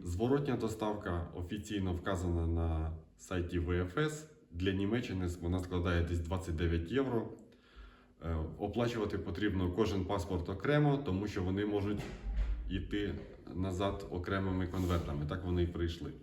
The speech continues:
Тобто два рази по двадцять дев'ять, п'ять, і плюс я на кожен паспорт ще оформив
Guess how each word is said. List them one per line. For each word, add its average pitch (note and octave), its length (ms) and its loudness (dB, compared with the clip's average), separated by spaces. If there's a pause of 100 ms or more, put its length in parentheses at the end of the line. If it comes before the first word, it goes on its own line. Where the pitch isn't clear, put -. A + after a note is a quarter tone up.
(440)
Тобто F2 260 0 (240)
два E2 360 0
рази F2+ 240 2 (400)
по F#2 100 -4
двадцять F#2+ 380 -4
дев'ять, C#3 600 2
п'ять, B2+ 380 -2 (420)
і F#2+ 180 -2
плюс A#2 380 0
я F#2 240 2
на F#2+ 160 0
кожен F#2 340 0
паспорт G2 400 -2
ще F2+ 240 -2
оформив F2 720 0